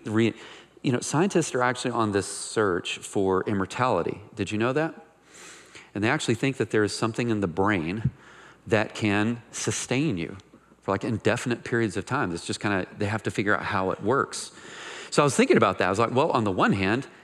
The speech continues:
it makes some sense out of some things like, how could somebody live, like, nine hundred and sixty-nine years? All of a sudden, that doesn't seem too crazy." That was Methuselah, by the way, right? Or Adam was nine hundred and thirty-nine.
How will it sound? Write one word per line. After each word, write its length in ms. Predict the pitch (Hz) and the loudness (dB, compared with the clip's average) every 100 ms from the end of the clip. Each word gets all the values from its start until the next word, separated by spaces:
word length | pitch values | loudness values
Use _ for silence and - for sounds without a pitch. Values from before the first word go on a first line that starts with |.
| _ 127 | _ 0
it 120 | 127 | 2
makes 220 | 117 - | 0 0
some 160 | - 107 | -2 -2
sense 340 | - 98 113 | 0 -2 0
out 120 | 104 | 0
of 80 | 101 | 2
some 160 | - 92 | -2 -2
things 280 | 101 104 | 0 0
like, 220 | 104 95 - | 0 0 -2
how 160 | - | -4
could 160 | - 240 | -4 -4
somebody 300 | 190 180 139 | -2 2 2
live, 180 | 139 139 | 2 0
like, 160 | 113 | 0
nine 200 | 113 123 | 0 0
hundred 260 | 120 113 101 | 0 -2 -4
and 100 | 104 | -4
sixty-nine 540 | 117 - 113 104 101 | -4 -4 -4 -2 0
years? 300 | 123 120 85 | 0 0 2
All 100 | 110 | 0
of 40 | 104 | 0
a 40 | |
sudden, 260 | - 104 - | -2 -2 -2
that 140 | 95 | -2
doesn't 260 | 95 107 - | -2 -2 -6
seem 220 | 92 95 | -6 -4
too 120 | 127 | -6
crazy." 540 | - - 302 - - - _ _ - | -4 0 0 -2 -12 -20 _ _ 0
That 140 | 127 | 0
was 100 | 120 | 2
Methuselah, 480 | 107 - 110 82 87 | 2 4 4 2 0
by 220 | 90 80 | 2 2
the 80 | 78 | 0
way, 180 | 60 - - _ - - - | -4 -8 -16 _ -20 -20 -4
right? 240 | 92 95 - | -2 -2 0
Or 120 | 156 | 2
Adam 360 | 156 160 104 | 4 2 2
was 160 | 98 95 | 0 2
nine 220 | 110 113 | 2 2
hundred 260 | 117 110 101 | 0 -2 -4
and 100 | 98 | -2
thirty-nine. 560 | 131 110 87 - - | 0 0 -4 -10 -18